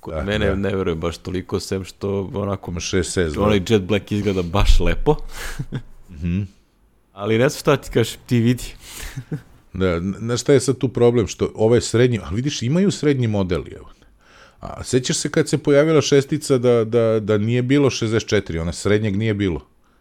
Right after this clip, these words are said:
Speaker 2: Da si morao da ideš na sto dvadeset osam, šesnaest sto dvadeset osam.
Speaker 1: A, ne, ne, ne, bilo je, bilo je. To nije postojalo za iPad Pro.
Speaker 2: Ne, bre, za iPhone, bre, ja sam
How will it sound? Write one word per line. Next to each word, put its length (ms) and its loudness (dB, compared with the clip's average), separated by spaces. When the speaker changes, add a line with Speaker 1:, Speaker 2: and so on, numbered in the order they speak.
Speaker 2:
Da 80 -8
si 140 -6
morao 220 4
da 80 2
ideš 220 0
na 60 -2
sto 200 0
dvadeset 280 0
osam, 280 -2
šesnaest 460 -4
sto 140 -2
dvadeset 240 2
osam. 100 4
Speaker 1:
A, 60 2
ne, 120 4
ne, 100 4
ne, 140 2
bilo 300 4
je, 60 4
bilo 220 4
je. 60 4
To 240 0
nije 160 4
postojalo 480 2
za 320 4
iPad 200 -4
Pro. 220 4
Speaker 2:
Ne, 280 -6
bre, 220 0
za 240 0
iPhone, 380 -2
bre, 180 -2
ja 120 0
sam 200 -4